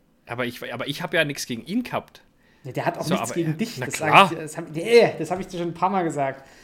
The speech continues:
Speaker 2: Du
Speaker 1: Das
Speaker 2: denkst
Speaker 1: ist
Speaker 2: dann
Speaker 1: ein
Speaker 2: immer, die Leute
Speaker 1: Saukopf.
Speaker 2: haben was gegen dich und die haben auch nichts gegen dich.
Speaker 1: Ja, ja.
Speaker 2: Und dann bist du sofort immer so grantig, als hätten sie was gegen dich und das
Speaker 1: So nämlich.
Speaker 2: denken sie dann natürlich irgendwie.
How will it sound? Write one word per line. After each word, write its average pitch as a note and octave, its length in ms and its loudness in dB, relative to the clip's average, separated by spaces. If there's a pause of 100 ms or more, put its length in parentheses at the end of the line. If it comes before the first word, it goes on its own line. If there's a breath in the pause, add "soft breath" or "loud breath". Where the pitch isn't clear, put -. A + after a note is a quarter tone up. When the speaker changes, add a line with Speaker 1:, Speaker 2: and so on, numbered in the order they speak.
(180 loud breath)
Speaker 2:
Du D3+ 80 0
Speaker 1:
Das E3+ 120 10
Speaker 2:
denkst B3 140 6
Speaker 1:
ist - 80 8
Speaker 2:
dann - 20 10
Speaker 1:
ein B3+ 80 10
Speaker 2:
immer, A#3 80 8
die G3+ 80 8
Leute B3+ 260 12
Speaker 1:
Saukopf. C#4+ 100 12
Speaker 2:
haben B3 120 10
was B3+ 160 6
gegen A3 260 0
dich B3+ 360 2
und G3 160 0
die F3+ 120 2
haben G#3+ 200 6
auch F3+ 40 8
nichts - 240 2
gegen B2+ 200 -4
dich. A#2 200 -8 (540 soft breath)
Speaker 1:
Ja, A2 60 -12 (120)
ja. G#2+ 80 -4
Speaker 2:
Und - 60 -2
dann D3+ 80 4
bist G3 160 4
du G#3 40 4
sofort A3 280 6
immer G3+ 200 10
so G3 140 6
grantig, A#3 480 8
als - 160 4
hätten B3+ 200 6
sie G3 120 4
was F3+ 160 4
gegen F3 260 2
dich G3+ 240 0
und F3 180 -4
das - 200 -2
Speaker 1:
So D3 160 2
nämlich. G#2+ 260 0
Speaker 2:
denken G3+ 220 6
sie G3 100 -4
dann F#3 160 4
natürlich F#3+ 380 2
irgendwie. F#3 580 -2